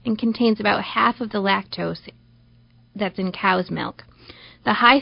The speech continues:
fat is a great energy source for the young reindeer, as they would have increased energy requirements to stay warm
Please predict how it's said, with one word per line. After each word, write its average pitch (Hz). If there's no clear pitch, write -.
fat 214
is 196
a 202
great 240
energy 208
source 180
for 196
the 190
young 185
reindeer, 185
as 208
they 214
would 220
have 208
increased 247
energy 214
requirements 196
to 190
stay 214
warm 190